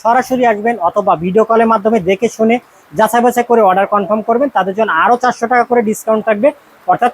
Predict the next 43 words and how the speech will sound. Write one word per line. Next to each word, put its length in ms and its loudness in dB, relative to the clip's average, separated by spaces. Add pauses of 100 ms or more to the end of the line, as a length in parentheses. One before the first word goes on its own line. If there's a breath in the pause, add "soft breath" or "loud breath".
(100)
পাঁচ 220 0
হাজার 220 0
পাঁচশো 300 -2
টাকা, 320 0 (320)
সাত 280 -2
হাজার 240 2 (160)
পাঁচশো 240 -2
টাকা। 240 -8 (440)
তো 80 4
যেটি 220 2
বলছিলাম, 480 2
যে 120 0
যারা, 340 2
আহ, 420 0 (800)
আহ, 180 2
পঁচিশশো 420 0
টাকা, 440 0
সাড়ে 220 -2
তিন 180 0
হাজার 220 0
টাকা 180 -2
দেখছেন, 360 -4
আসলে 320 -2
এটি 180 0
হচ্ছে 200 0
ফেক। 320 -2 (540)
আহ, 280 2 (580)
এখানে 340 0
আপনারা 360 0
সব 280 -2
সময় 360 0
যে 140 0
নাম্বার 380 0
থাকবে, 320 0 (260)
বলবেন 360 2
যে 80 2
আমরা 160 2
দেখে 320 0
শুনে 280 2
যাচাই 260 0
বাছাই 220 -2
করে 200 -6
নিব। 220 -10